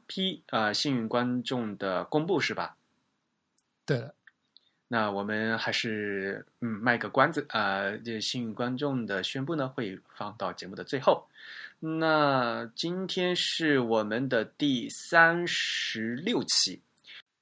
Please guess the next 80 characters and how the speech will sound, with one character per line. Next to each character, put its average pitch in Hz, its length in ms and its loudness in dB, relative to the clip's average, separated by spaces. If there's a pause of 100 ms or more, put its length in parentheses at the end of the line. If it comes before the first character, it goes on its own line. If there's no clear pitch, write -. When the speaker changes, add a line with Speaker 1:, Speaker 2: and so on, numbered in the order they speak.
Speaker 2:
嗯， 117 280 -2
好， - 240 -12
那 180 200 8
我 147 100 8
们 139 100 6
来 160 200 10
看 180 220 6
一 156 40 2
看 143 300 6
之 175 180 4
前 123 400 4
的 135 420 6 (920)
两 135 340 6
三 190 300 6
周， 202 260 8
以 143 120 4
及 120 340 2 (300)
微 208 180 8
信 214 220 6
上， 123 220 0
应 135 60 4
该 143 140 8
是 139 120 4
过 156 200 4
去 143 180 0
一 127 140 4
个 240 160 4
月 226 160 4
我 139 100 4
们 107 160 -4
收 127 180 0
到 131 200 0
的 110 60 -4
这 120 100 -6
个 117 80 -2
捐 123 220 -2
赠 135 140 -6
啊。 131 80 -8
我 147 80 0
发 214 200 8
现 202 100 6
过 240 160 8
去 180 220 6
一 151 40 6
个 196 80 4
月 202 160 8
这 175 80 2
个 170 140 6
捐 190 220 4
赠 190 140 4
数 - 120 2
量 147 180 4
真 165 120 2
是 170 80 2
暴 160 260 4
涨 131 260 0
啊， 127 80 -8
特 143 160 -4
别 139 80 2
是 135 80 0
在 143 160 0
微 151 200 2
信 160 160 -2
上。 139 100 4
Speaker 1:
哎， - 20 2
是 165 140 4
不 170 80 2
是 170 160 4
因 180 140 6
为 143 100 8
我 110 160 4
们 123 160 2
的 123 100 2
内 160 180 0
容 110 180 -4
越 135 80 -2
来 117 140 0
越 131 60 0
好 - 200 -6
了 - 60 -10